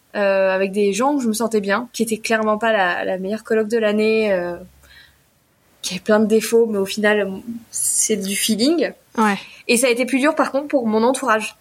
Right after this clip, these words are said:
Speaker 2: Ok.
Speaker 1: Mes parents, de me voir partir, euh, vendre tout et partir en coloc. À trente ans, qu'est-ce que tu fais, ma pauvre Pascaline ? Euh,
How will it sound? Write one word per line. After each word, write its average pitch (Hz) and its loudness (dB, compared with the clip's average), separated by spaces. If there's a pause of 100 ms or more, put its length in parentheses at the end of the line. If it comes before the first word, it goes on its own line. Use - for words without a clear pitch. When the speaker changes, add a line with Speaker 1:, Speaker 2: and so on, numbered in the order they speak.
(840)
Speaker 2:
Ok. 214 2
Speaker 1:
Mes 202 4
parents, 214 0 (160)
de 208 -2
me 202 0
voir 214 -2
partir, 240 0
euh, 196 0
vendre 233 2
tout 247 -4 (960)
et 190 4
partir 202 2
en 196 2
coloc. - -4
À 185 -4
trente 226 0
ans, 240 0
qu'est-ce 233 0
que 240 0
tu 226 -4
fais, 233 0
ma 196 2
pauvre 226 -2
Pascaline ? 226 0 (200)
Euh, 208 -8